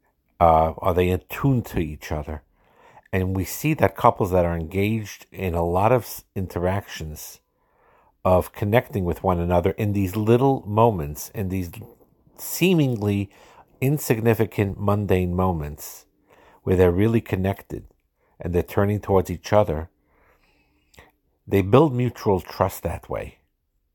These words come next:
And they're not likely to lose their way when bumps in the road happen if they do so.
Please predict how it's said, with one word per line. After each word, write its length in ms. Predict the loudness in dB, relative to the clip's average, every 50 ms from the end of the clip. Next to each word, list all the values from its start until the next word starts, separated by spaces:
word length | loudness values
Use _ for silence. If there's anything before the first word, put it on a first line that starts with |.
| _ _ _ _ _ _ _ _ _ _ _ _ _ -2
And 360 | 0 2 2 2 0 2 2
they're 120 | 4 4
not 300 | 4 4 4 4 4 2
likely 720 | -2 -6 -4 -2 0 2 2 2 0 -2 -4 -4 -4 -4 -4
to 140 | -4 -4 -4
lose 440 | -4 -2 0 0 0 0 -2 -2 -2
their 200 | 0 0 2 0 0
way 380 | 0 0 0 0 -2 -6 -10
when 400 | -12 -12 -8 -6 -4 -4 -4 -4
bumps 380 | 0 0 0 0 0 -2 -8 -8
in 60 | -6
the 80 | -4 0
road 220 | 0 0 0 0
happen 400 | -2 -4 -4 -4 -6 -8 -8 -8
if 180 | -8 -10 -10 -8
they 140 | -8 -8 -6
do 220 | -6 -6 -6 -6
so. 320 | -8 -10 -10 -10 -10 -10